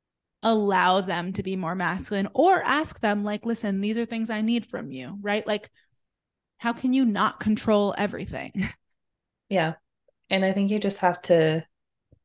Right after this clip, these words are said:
Speaker 2: that comes with a lot of just, like, opening up and conversations
Speaker 1: Yeah.
Speaker 2: and talking. Um, yeah, just coming from personal experience, <laughs> that's what <laughs> we've done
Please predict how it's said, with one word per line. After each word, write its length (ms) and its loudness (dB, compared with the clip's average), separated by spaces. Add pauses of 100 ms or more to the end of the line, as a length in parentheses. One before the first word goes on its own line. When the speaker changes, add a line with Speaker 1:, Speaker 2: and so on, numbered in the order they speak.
(160)
Speaker 2:
that 200 0
comes 220 2
with 120 -2
a 60 0
lot 280 2
of 180 -2
just, 220 -6
like, 280 -6
opening 440 0
up 320 0
and 180 -4
conversations 1080 2
Speaker 1:
Yeah. 80 -6
Speaker 2:
and 420 -4
talking. 640 -4 (2000)
Um, 600 2 (520)
yeah, 180 6
just 200 -2
coming 220 0
from 140 -2
personal 340 4
experience, 560 -2
<laughs> 20 2
that's 240 4
what 600 6
<laughs> 40 -18
we've 300 4
done 340 6